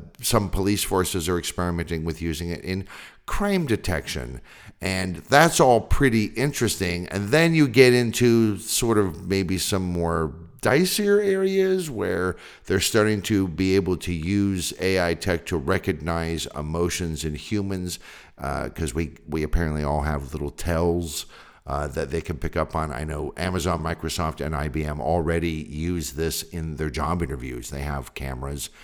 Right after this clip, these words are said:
and A I analyze people. Uh, it could be used in psychotherapy. It could be used for police interrogations.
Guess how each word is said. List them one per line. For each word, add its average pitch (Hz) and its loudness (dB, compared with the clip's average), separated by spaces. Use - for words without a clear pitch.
and 76 -8
A 80 -6
I 76 -6
analyze 80 -6
people. 82 -6
Uh, 78 -4
it 80 -6
could 82 -6
be 80 -4
used 80 -4
in 76 -6
psychotherapy. 123 2
It 82 0
could - -6
be 73 -6
used 71 -6
for 69 -6
police 98 -2
interrogations. 110 0